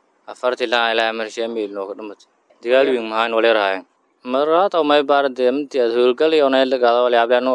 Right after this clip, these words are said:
obsaan muddo tawn may baarday. Lan ilaahay marjaa salaadni sadardaan laanu abur beleen gaabiin.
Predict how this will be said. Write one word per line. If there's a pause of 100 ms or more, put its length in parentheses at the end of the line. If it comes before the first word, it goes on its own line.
obsaan
muddo
tawn
may
baarday. (400)
Lan
ilaahay
marjaa
salaadni
sadardaan
laanu
abur
beleen
gaabiin.